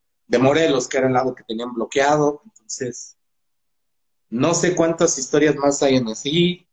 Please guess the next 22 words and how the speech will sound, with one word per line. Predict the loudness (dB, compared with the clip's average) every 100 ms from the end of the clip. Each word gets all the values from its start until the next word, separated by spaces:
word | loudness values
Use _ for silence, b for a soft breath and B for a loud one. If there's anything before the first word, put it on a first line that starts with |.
| _ -4
Vi | 2 4
muchas | 4 2 0
latas | 0 0 -2 -4
firmadas | -4 0 2 2
de | 0
despensa | -4 -2 2 4 4 2 0 -2
con | -2 -6 -6 -10 -16 _ _ -16
mensajes. | -6 -4 -2 -4 -6 _ _ _ _ _ _
Nah, | -4 -2 -2 -6 -14 _ -8
no, | 0 2
esa, | 4 2 2
esa, | 2 2 2 0 -8 -20 _ _ _ _ _ _ _ _ -20 _ _ _ _ -2
esa | 0 2
historia | 2 2 4 6 4 2 -4 -14 -20 _ _ _ _ _ _ _ _ _ _ _ _ _ -10
no | -4 -2
creo | 0 0 0
que |
se | -2 -4
repita | -6 -10 -6 -4 -4
tan | -8
común | -12 -8 -4 -4
en | -4 -8